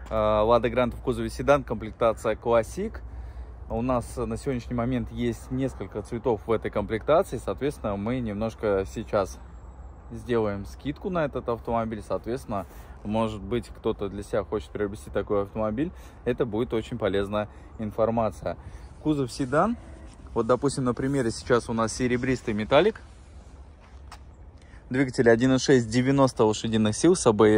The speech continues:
С-ом, наружные зеркала, ручки дверей окрашены в цвет кузова, на штамповках, аудиоподготовка, четыре колонки во всех дверях, электроусилитель, два передних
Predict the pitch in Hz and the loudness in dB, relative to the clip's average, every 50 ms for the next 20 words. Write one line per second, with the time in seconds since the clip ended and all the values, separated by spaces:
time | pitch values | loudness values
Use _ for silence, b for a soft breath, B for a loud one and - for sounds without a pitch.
0 | 110 113 - 160 165 180 B B B B B B B B B B B B B B | 8 6 6 2 0 0 B B B B B B B B B B B B B B
1 | - 120 123 135 147 151 131 135 123 117 127 123 123 - 139 135 131 120 120 127 | 6 8 10 10 10 10 8 6 6 6 6 6 8 10 10 12 12 12 10 8
2 | 120 - - 127 110 110 120 123 123 110 101 - - 120 117 110 - 117 110 101 | 4 2 -2 -2 2 4 6 8 8 8 8 6 6 6 6 4 2 -2 -4 -2
3 | - - 113 107 - - 131 143 143 160 156 165 170 B B B B B B B | -2 -2 -2 -2 0 -2 -2 2 4 4 4 4 2 B B B B B B B
4 | B B B - - - - - - - - 127 139 143 - - 131 120 117 - | B B B -20 -20 -20 -20 -20 -14 -4 2 2 4 4 4 4 4 4 4 4
5 | 135 135 - - 175 170 - - - - - - - - - - - - - - | 2 2 4 2 2 2 0 -4 -14 -20 -20 -20 -20 -20 -20 -20 -20 -20 -20 -20
6 | - - - - - - - - - - - - - - - - - - - - | -20 -20 -20 -20 -20 -20 -20 -20 -20 -20 -20 -20 -20 -20 -20 -20 -20 -20 -20 -20
7 | - - - - - - - - - 123 135 131 123 117 123 - - 123 120 135 | -20 -20 -20 -20 -20 -20 -10 4 8 8 10 10 8 4 2 2 2 4 6 6
8 | 131 123 - 202 226 214 - - 143 - - - - 127 117 110 - 123 123 123 | 6 6 6 4 4 4 0 -2 -4 -4 -4 -2 0 0 0 2 4 4 4 4
9 | 117 110 - 113 107 104 107 - 123 110 98 107 110 113 139 185 214 - - - | 2 0 0 2 2 2 0 0 -4 -4 -2 -2 -2 0 0 0 -2 -2 -8 -16
10 | B B B B B B B B B B B B - - 127 123 123 - - 131 | B B B B B B B B B B B B -6 -2 0 0 0 0 -2 -2
11 | 120 120 120 113 - - 127 131 175 190 - - 196 185 - - - - - - | 0 0 -2 -2 -4 -4 -2 -2 -2 -2 0 0 0 0 -2 -6 -16 -18 -12 -8
12 | 113 117 135 131 117 - 120 113 120 113 101 110 104 | 2 4 6 6 6 4 4 4 4 2 2 0 -2